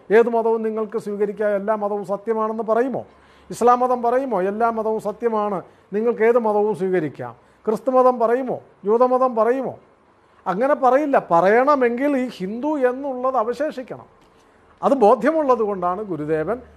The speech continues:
മതപരിവർത്തനത്തിനെ എതിർത്തതും മതം മാറാൻ പാടില്ല എന്ന് പറഞ്ഞതും ആർക്കെങ്കിലും അങ്ങനെ ഒരു പ്രഖ്യാപനം നടത്തണമെങ്കിൽ സനാതനധർമ്മത്തെ മതമായി കണ്ട് അതിലേക്ക് മാറാൻ പറഞ്ഞതും. മേലിലെങ്കിലും ഗുരുദേവനെ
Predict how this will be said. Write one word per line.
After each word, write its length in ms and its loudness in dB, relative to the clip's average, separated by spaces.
മതപരിവർത്തനത്തിനെ 1040 -2
എതിർത്തതും 720 0
മതം 220 0
മാറാൻ 320 2
പാടില്ല 480 4
എന്ന് 220 0
പറഞ്ഞതും 460 0
ആർക്കെങ്കിലും 600 2
അങ്ങനെ 200 0
ഒരു 100 0
പ്രഖ്യാപനം 580 -2
നടത്തണമെങ്കിൽ 680 -8
സനാതനധർമ്മത്തെ 1000 -4
മതമായി 520 0
കണ്ട് 280 0
അതിലേക്ക് 520 -2
മാറാൻ 600 -2
പറഞ്ഞതും. 520 -4
മേലിലെങ്കിലും 920 2
ഗുരുദേവനെ 1000 2